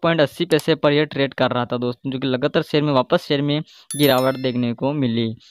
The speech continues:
एवरेज ड्यूरेशन के हिसाब से एक सप्ताह का जो प्रॉफिट बनता है प्रति शेयर पर प्लस में ज़ीरो पॉइंट चालीस पैसे का प्रॉफिट एनबीसीसी इंडिया लिमिटेड कंपनी का शेयर दोस्तों, एक सप्ताह का प्रॉफिट देखने को मिला इस शेयर में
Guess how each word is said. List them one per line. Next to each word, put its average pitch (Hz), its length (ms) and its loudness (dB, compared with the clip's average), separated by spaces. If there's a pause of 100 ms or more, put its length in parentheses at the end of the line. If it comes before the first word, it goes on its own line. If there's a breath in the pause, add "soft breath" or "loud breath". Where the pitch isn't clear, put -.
(140 soft breath)
एवरेज 165 280 4
ड्यूरेशन 175 300 -2
के 165 80 -2
हिसाब 147 240 2
से 165 100 -4
एक 151 60 -4
सप्ताह 156 320 0
का 156 140 -4
जो 147 120 -8
प्रॉफिट 160 340 -4
बनता 147 280 -2
है 135 120 -2
प्रति 156 320 -4
शेयर 139 180 -2
पर 135 140 -2
प्लस 147 320 0
में 135 180 -2 (380 soft breath)
ज़ीरो 143 280 4
पॉइंट 151 300 -2
चालीस 143 240 -2
पैसे 143 320 -4
का 131 160 0
प्रॉफिट 135 460 -2 (400 loud breath)
एनबीसीसी 151 1600 2
इंडिया 147 400 2
लिमिटेड 139 420 0
कंपनी 131 380 -2
का 131 220 -2
शेयर 135 300 0
दोस्तों, 123 520 -2 (300 soft breath)
एक 170 140 0
सप्ताह 156 340 0
का 160 140 -2
प्रॉफिट 139 360 -2
देखने 123 320 -4
को 139 140 -4
मिला 127 260 2
इस 127 160 -2
शेयर 127 160 0
में 123 240 2